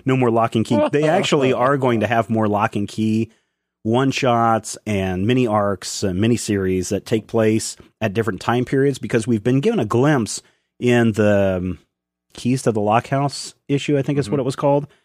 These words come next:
Speaker 1: and also the Grindhouse issue, of things that have
Speaker 2: Keys
Speaker 1: happened.
Speaker 2: to the Lockhouse.
Speaker 1: Yeah.
Speaker 2: Two bits.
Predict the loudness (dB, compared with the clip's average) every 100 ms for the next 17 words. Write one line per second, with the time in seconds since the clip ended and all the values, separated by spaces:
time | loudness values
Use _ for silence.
0 | _ 0 2 2 0 0 0 0 0 -2
1 | -2 -4 -4 -6 -8 _ _ -4 0 2
2 | 2 -2 -8 _ _ _ _ _ -8 -2
3 | 0 2 0 0 0 0 0 0 -4 -8
4 | -4 -2 -2 -4 -6 -6 -6 -2 0 0
5 | -2 -12 -14 -14 -16 -20